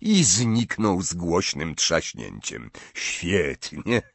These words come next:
powiedział Dumbledore. "Jest jeszcze sprawa tego hipogryfa Hardodzioba.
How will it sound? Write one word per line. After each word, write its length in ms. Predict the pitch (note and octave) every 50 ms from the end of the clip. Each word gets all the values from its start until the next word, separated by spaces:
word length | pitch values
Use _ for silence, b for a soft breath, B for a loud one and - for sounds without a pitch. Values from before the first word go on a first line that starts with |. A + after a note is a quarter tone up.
| B B B B B B
powiedział 640 | B F#2 F2 D#2+ C#2+ D#2+ F2+ F2 D#2 F2+ G2 F#2 F#2+
Dumbledore. 800 | F2 E2 G2 F#2 F2+ F#2 F#2 F2 F2 F2 E2+ D#2+ F#2 F#2 F#2 F#2+ B B B B B B B
"Jest 320 | A#2+ D3+ F#3 F3 - - -
jeszcze 400 | C#3+ C#3+ C3 - - B2 B2+ A#2+
sprawa 580 | - - - - A2+ A#2 A#2+ A2+ G#2 A2+ A2
tego 440 | - - G#2+ G#2 G2 G#2+ G#2+ G#2+ G2 D#2 C#2 -
hipogryfa 1300 | - - A#2 G#2 - - A#2 A2+ G2+ F2+ A#2+ A#2+ B2+ C#3+ D3 B2 - - F2+ F2 E2 D#2+ D2+ D2 C#2+ C2
Hardodzioba. 1080 | - - D2+ E2+ F2+ F2+ F#2+ F2 F2 G2+ G2 F2 D#2 B2 D#3+ F3+ D3+ B1+ B1 A1+ A1